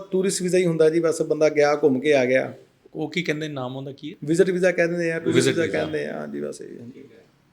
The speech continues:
Speaker 2: ਤੇ ਦੂਸਰਾ ਇੰਪਲੋਇਮੈਂਟ ਵੀਜ਼ਾ।
Speaker 1: ਇੰਪਲੋਇਮੈਂਟ ਵੀਜ਼ਾ, ਕੰਮ ਕਰਨ ਵਾਸਤੇ ਤਾਂ ਇੰਪਲੋਇਮੈਂਟ ਵੀਜ਼ਾ ਹੀ ਹੈ ਜੀ।
Speaker 2: ਤੇ ਖਰਚਾ ਕਿੰਨਾ ਕੁ ਆਉਂਦਾ?
Speaker 1: ਖਰਚਾ ਜੀ, ਉਹ, ਅ, ਬਹੁਤ ਨੋਮੀਨਲ ਜਿਹਾ ਖਰਚਾ ਹੁੰਦਾ, ਟਿਕਟ ਵੀਜ਼ੇ ਦਾ ਜੋ ਖਰਚਾ ਹੋ ਗਿਆ, ਬਹੁਤ ਘੱਟ ਹੀ ਹੁੰਦਾ, ਮਤਲਬ ਉਹਦਾ ਕੋਈ ਉਹ ਏਦਾਂ ਨਹੀਂ ਹੁੰਦਾ।
Speaker 2: ਮਤਲਬ ਚੰਗੀ ਚੋਖੀ ਕਮਾਈ ਕਰ ਸਕਦਾ ਬੱਚਾ ਉੱਥੇ,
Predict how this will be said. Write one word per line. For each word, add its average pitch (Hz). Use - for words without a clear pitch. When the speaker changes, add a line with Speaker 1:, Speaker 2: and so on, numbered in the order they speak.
Speaker 2:
ਤੇ 120
ਦੂਸਰਾ 131
ਇੰਪਲੋਇਮੈਂਟ 101
ਵੀਜ਼ਾ। 98
Speaker 1:
ਇੰਪਲੋਇਮੈਂਟ 117
ਵੀਜ਼ਾ, 110
ਕੰਮ 220
ਕਰਨ 240
ਵਾਸਤੇ 220
ਤਾਂ 220
ਇੰਪਲੋਇਮੈਂਟ 185
ਵੀਜ਼ਾ 139
ਹੀ 117
ਹੈ 104
ਜੀ। 104
Speaker 2:
ਤੇ 151
ਖਰਚਾ 156
ਕਿੰਨਾ 143
ਕੁ 139
ਆਉਂਦਾ? 127
Speaker 1:
ਖਰਚਾ 233
ਜੀ, 247
ਉਹ, 247
ਅ, 208
ਬਹੁਤ 208
ਨੋਮੀਨਲ 185
ਜਿਹਾ 185
ਖਰਚਾ 165
ਹੁੰਦਾ, 165
ਟਿਕਟ 165
ਵੀਜ਼ੇ 156
ਦਾ 156
ਜੋ 156
ਖਰਚਾ 147
ਹੋ 143
ਗਿਆ, 147
ਬਹੁਤ 156
ਘੱਟ 139
ਹੀ 151
ਹੁੰਦਾ, 127
ਮਤਲਬ 123
ਉਹਦਾ 127
ਕੋਈ 120
ਉਹ 117
ਏਦਾਂ 113
ਨਹੀਂ 110
ਹੁੰਦਾ। -
Speaker 2:
ਮਤਲਬ 139
ਚੰਗੀ 135
ਚੋਖੀ 139
ਕਮਾਈ 120
ਕਰ 113
ਸਕਦਾ 95
ਬੱਚਾ -
ਉੱਥੇ, -